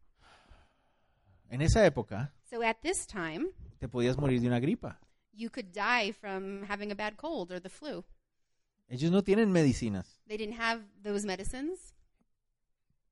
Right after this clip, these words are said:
Speaker 1: Nos devolvemos. Génesis nueve.
Speaker 2: So in Genesis nine,
Speaker 1: Sale Noé y su familia del arca.
Speaker 2: Noah and his family come out of the ark,
Speaker 1: Dios le dice a Noé,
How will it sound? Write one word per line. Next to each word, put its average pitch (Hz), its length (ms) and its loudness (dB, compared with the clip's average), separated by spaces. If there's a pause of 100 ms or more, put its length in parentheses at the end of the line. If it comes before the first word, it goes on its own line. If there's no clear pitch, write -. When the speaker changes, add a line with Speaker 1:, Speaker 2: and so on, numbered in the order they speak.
(320)
Speaker 1:
Nos 117 140 -6
devolvemos. 104 380 2
Génesis 127 440 -2
nueve. 95 300 -2 (180)
Speaker 2:
So 226 260 -2
in 220 120 -2
Genesis 269 440 -2
nine, 185 520 -2
Speaker 1:
Sale 131 500 2
Noé 117 320 6
y 139 60 6
su 143 120 0
familia 123 380 4
del 113 140 6
arca. 113 340 2 (120)
Speaker 2:
Noah 233 300 0
and 254 80 0
his 285 200 0
family 220 340 2
come 220 220 -6
out 190 80 2
of 220 100 0
the 262 100 2
ark, 190 280 4
Speaker 1:
Dios 107 180 2
le 113 120 4
dice 123 280 2
a 120 60 2
Noé, 123 360 2